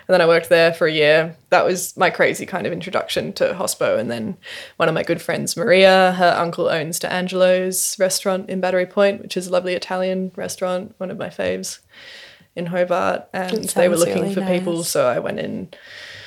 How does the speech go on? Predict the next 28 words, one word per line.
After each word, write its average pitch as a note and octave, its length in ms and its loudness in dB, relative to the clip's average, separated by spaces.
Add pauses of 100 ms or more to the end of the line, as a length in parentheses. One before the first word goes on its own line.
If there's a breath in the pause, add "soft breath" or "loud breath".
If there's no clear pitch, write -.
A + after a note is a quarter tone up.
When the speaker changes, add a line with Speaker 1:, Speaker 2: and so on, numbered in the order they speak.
(540 loud breath)
Speaker 1:
and F3 120 0
got F3+ 120 4
a F3 60 6
job - 240 2
there, A#3+ 600 10
and E3+ 180 2
I've F3 120 -2
done F3+ 380 2 (100)
some F3+ 180 -4
temp G#3 320 0
work F#3+ 480 6
as G3+ 140 2
a F#3+ 60 2
waitress F3 440 2
as E3+ 140 -4
well, F3 400 6
doing E3+ 300 -4
big E3+ 160 -6
functions F3 580 -4
of, F3 140 -8
like, F3 200 0
a F#3 60 0
thousand F3+ 500 -4
people F3 540 -2 (480 loud breath)
in E3 340 -2
the D3+ 300 0 (120)
casino. F3 720 2 (1300 loud breath)
Um, F#3 400 -4